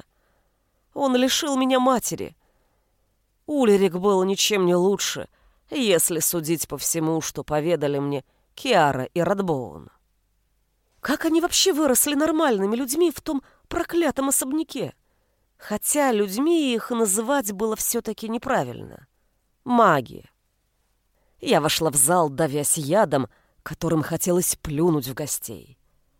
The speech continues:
Члены Дома Крови надели лучшие костюмы и платья, увесили шеи и запястья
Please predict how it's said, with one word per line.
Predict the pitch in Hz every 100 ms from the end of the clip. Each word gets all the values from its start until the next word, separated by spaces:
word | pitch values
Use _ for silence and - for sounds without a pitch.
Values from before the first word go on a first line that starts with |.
| _ _ _ _
Члены | - - 285 208 185
Дома | 165 156 147
Крови | 165 160 156
надели | 151 135 147 139
лучшие | 139 135 - 139
костюмы | - 139 - 151 135 131
и |
платья, | - 135 165 202 - 95 - _ _ _ _ _ _ -
увесили | 339 277 247 - 214
шеи | 202 - 196 190
и | 165
запястья | 175 151 156 202 - - 170